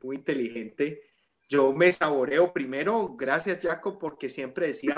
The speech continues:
papusas. Yo, la, el primer acercamiento, a, eh, ¿cómo es? Encuentros cercanos del tercer papusa, no es del tercer mundo, ¿no? Pero yo decía papusa, pero porque yo conocí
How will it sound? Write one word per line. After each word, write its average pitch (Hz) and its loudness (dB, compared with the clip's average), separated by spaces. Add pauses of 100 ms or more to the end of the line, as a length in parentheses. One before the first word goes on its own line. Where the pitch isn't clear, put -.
(100)
papusas. 135 -6
Yo, 123 -8 (420)
la, 156 -2
el 135 -10
primer 135 -2
acercamiento, 139 -2 (220)
a, 127 -6
eh, 117 -8
¿cómo 135 -6
es? 165 -4
Encuentros 165 -2
cercanos 170 -2
del 123 -2
tercer 147 -2 (520)
papusa, - -2
no 135 -4
es 160 -4
del 202 2
tercer 135 -4
mundo, 175 0
¿no? 139 -6 (300)
Pero 143 2
yo 143 2
decía 196 4
papusa, 185 -4
pero 127 -4
porque 135 -6
yo 135 -2
conocí 185 -6